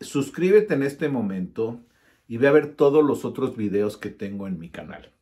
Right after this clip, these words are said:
Así vas a aprender las mejores zonas para vivir en San Antonio y lo que necesitas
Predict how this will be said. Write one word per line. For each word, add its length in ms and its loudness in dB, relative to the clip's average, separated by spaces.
Así 240 -8
vas 160 2
a 60 -2
aprender 720 0
las 200 -4
mejores 340 -2
zonas 320 -2
para 220 -4
vivir 200 -4
en 100 -4
San 160 -8
Antonio 680 -2
y 100 -4
lo 180 2
que 100 -2
necesitas 880 0